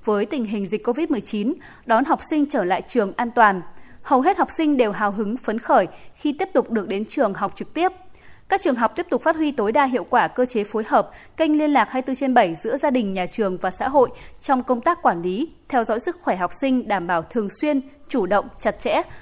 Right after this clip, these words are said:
có hệ thống để quản lý học sinh học tập ở nhà, học tập ở trường, cũng như việc đi lại hàng ngày từ nhà đến trường và từ trường về nhà. Nhằm giảm áp lực lên hệ thống y tế, những ngày qua, các trường hợp F không không triệu chứng hoặc triệu chứng nhẹ ở thành phố Móng Cái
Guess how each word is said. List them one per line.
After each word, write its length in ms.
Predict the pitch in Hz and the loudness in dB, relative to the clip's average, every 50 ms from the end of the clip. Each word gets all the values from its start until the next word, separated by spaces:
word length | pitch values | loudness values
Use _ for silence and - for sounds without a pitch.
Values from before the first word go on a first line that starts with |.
| - - | -16 -2
có 160 | - 196 185 | 0 2 2
hệ 160 | 208 - 311 - | 2 0 -2 -2
thống 280 | - 226 - 196 269 330 - - - - - | 0 0 0 0 -2 -4 -8 -14 -20 -6 -4
để 120 | 254 240 | -2 0
quản 180 | - 226 208 190 | 2 2 2 2
lý 120 | 190 220 | 0 -2
học 140 | 277 320 - - - | -4 -4 -6 -4 -4
sinh 140 | 330 285 277 | -4 -4 -2
học 180 | 262 214 - | -4 -4 -2
tập 120 | - 208 196 | -2 -4 -2
ở 180 | - 233 202 | 0 0 0
nhà, 340 | 180 170 190 196 196 196 185 - - - - | 0 -2 -2 -2 -2 -2 -4 -6 -14 -20 -4
học 200 | - 233 220 - | -2 -2 -2 -2
tập 100 | 233 - | -4 -4
ở 140 | 214 190 175 | -4 -6 -6
trường, 360 | - - 247 240 226 208 170 - - - - - | -4 0 2 2 2 2 -2 -8 -16 -20 -10 -8
cũng 180 | 294 285 311 | -4 0 0
như 120 | 302 320 269 | 0 2 2
việc 180 | 247 240 - | 0 -2 -2
đi 100 | 226 269 | -2 -2
lại 160 | 277 262 - | 0 0 0
hàng 200 | 202 208 196 185 | -2 -4 -6 -4
ngày 220 | 185 196 190 185 156 - - _ | -2 -2 -2 -4 -6 -10 -8 _
từ 80 | 226 214 | -4 -2
nhà 200 | 202 202 190 185 | -2 0 -2 -2
đến 180 | 180 185 214 | -2 -4 -6
trường 340 | - - 302 269 214 185 175 - - - - - - - | -4 0 2 2 2 2 0 -6 -14 -20 -20 -20 -8 -2
và 160 | - 208 190 | 0 2 2
từ 180 | 185 - 196 196 | 2 0 -4 -6
trường 320 | 190 - 240 220 196 185 | -4 -2 -2 -2 -2 -4
về 120 | 165 196 190 | -6 -6 -6
nhà. 300 | 180 196 196 185 165 - - _ _ _ - _ _ _ _ _ _ _ _ _ _ - - - - - - - | -4 -4 -4 -4 -4 -8 -14 _ _ _ -20 _ _ _ _ _ _ _ _ _ _ -20 -20 -20 -20 -20 -8 -2
Nhằm 280 | 254 262 247 233 233 | 0 0 2 2 0
giảm 240 | 208 - 240 214 190 | 0 0 0 0 2
áp 140 | - 294 330 | 0 0 2
lực 180 | 320 262 - 269 | 2 2 2 2
lên 160 | 269 277 254 | 2 2 0
hệ 120 | 262 - | 0 -4
thống 160 | - 208 202 | -6 -6 -6
y 120 | 202 - 254 | -6 -6 -4
tế, 320 | - 311 294 202 247 330 - - - - - - | -2 -2 0 0 -2 -2 -4 -10 -20 -20 -6 -4
những 160 | 262 285 320 | -2 0 2
ngày 140 | 370 330 269 | 2 2 2
qua, 200 | - 285 294 277 | 2 2 2 2
các 160 | 277 339 349 | 2 0 -2
trường 200 | - - 277 233 | -2 -2 -4 -2
hợp 220 | 202 226 208 - - | -2 -2 -2 -2 -2
F 80 | 311 320 - | -4 -6 -2
không 260 | - - 302 262 269 | 0 0 2 2 0
không 220 | 254 - - 311 285 | -2 -2 -2 -2 -2
triệu 160 | - 269 - - | -2 -4 -6 -6
chứng 260 | - 226 196 214 294 339 - - - - | -6 -4 -4 -4 -4 -6 -8 -14 -20 -2
hoặc 180 | - 277 254 262 - | 2 2 2 2 0
triệu 120 | - 233 | -4 -4
chứng 220 | - - 220 233 269 | -4 -4 -4 -2 0
nhẹ 200 | 320 302 - - | 0 0 0 0
ở 120 | - 185 | -2 -4
thành 180 | 180 - 202 185 | -2 -4 -6 -6
phố 180 | 185 - 208 196 | -4 -4 -4 -4
Móng 180 | 208 220 226 | -2 -4 -4
Cái 320 | 220 - 214 190 196 277 | -2 -2 0 0 0 -2